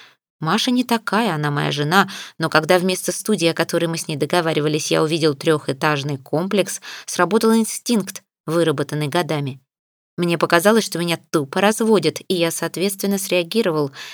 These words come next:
Сейчас, изучив документы, поговорив с риэлтором, я так не считаю, но всё равно проконсультируюсь со знакомыми экономистами, чтобы быть уверенным,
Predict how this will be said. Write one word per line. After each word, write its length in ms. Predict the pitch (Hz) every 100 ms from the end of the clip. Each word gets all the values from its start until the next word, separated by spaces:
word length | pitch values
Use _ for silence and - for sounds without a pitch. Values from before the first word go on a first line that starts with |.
| - _
Сейчас, 480 | - 185 - 285 -
изучив 340 | 185 180 240
документы, 560 | 196 190 - 202 220 180
поговорив 460 | 160 147 160 208 -
с 80 |
риэлтором, 480 | 165 180 208 190 180 - - - -
я 140 | 190
так 180 | 202 196
не 100 | 208
считаю, 520 | - 202 214 240 175
но 100 | 147
всё 200 | - 147
равно 340 | 151 156 196
проконсультируюсь 880 | 190 143 151 143 147 - 269 240 190
со 140 | - 165
знакомыми 520 | 165 - 170 151 139
экономистами, 680 | 147 156 165 233 - 170 156
чтобы 260 | - 156
быть 220 | 156 -
уверенным, 460 | 226 247 262 160 139